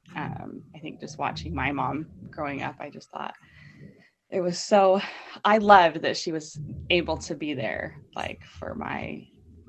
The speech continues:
you know, classroom activities or sports stuff,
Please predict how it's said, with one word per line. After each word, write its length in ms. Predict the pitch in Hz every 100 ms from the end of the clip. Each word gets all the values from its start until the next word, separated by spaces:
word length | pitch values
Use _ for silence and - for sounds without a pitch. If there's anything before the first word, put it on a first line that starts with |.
| -
you 100 | -
know, 120 | -
classroom 420 | - 170 175 175
activities 880 | 165 - - 185 175 160 147 147 147 -
or 500 | 156 143 147 143 143 - - - -
sports 400 | - - 196 -
stuff, 560 | - 175 151 143 147